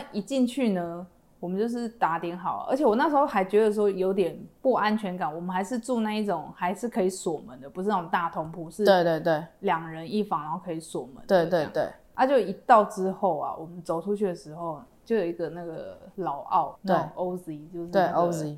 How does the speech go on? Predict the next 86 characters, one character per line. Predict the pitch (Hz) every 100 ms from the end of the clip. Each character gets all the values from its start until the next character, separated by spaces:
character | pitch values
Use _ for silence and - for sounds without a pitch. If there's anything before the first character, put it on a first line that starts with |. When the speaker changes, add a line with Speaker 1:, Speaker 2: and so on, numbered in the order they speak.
| - _ _
Speaker 1:
过 | 226 180
来 |
跟 | 160
我 | 170
们 | 175
搭 | 160 180
讪， | 196
说 | 226 302
：“哦， |
你 | 302
们 | 190 185
是 | 233
来 | 180 180
旅 | 190 -
行 | - 135 -
的 | 110
嘛？” | 90 69
Speaker 2:
对。 | -
Speaker 1:
这 | 165
样， | - 190
然 | 170
后 | 185
他 | 190
就 | 185
是 | 185
Kevin。 | - - 147 139 - _ _ _ _
Speaker 2:
对。 | 170
Speaker 1:
然 | 143 - _ _ _ - - _ -
后 |
我 | 240
们 | 220
就 | 247
说 | 254 -
：“哦， | 285
没 | 277 196 226
有 | 180
啊。” | 165
就 | 190
是 | 320
保 | - 185
持 | 185
着， | 202 208 202 -
哎。 | 233 320 -
Speaker 2:
还 | 220
蛮 | 233 247 247
良 | 233 220 254
好 | 247 185
的 | 185
互 | 190 220 190
动， | 208 180 165
Speaker 1:
对 |
啊。 | 262
Speaker 2:
然 | 240
后 |
他 | 233
也 | 240
跟 | 233
我 |
们 | 214 196
讲 | 190 175
说， | 190 196
因 | - 214
为 | 220
那 | 214
一 | 202
天 | 208
是 | 196 185
Boxing | 180 160 - 170 165 160
Day， | 170 147
所 | 147 165
以 | 160 - _ _
街 | 233 190
上 | 202 202
Speaker 1:
不 | 170
是 | 214
Boxing， | 214
好 | 190
像 | 175 208
是 | 220
那 | 202 196
个 | 170 139 135
Speaker 2:
还 | 202
是 | 240
海 | 185 143
军 | 147 175 170 175
啊。 | 156 -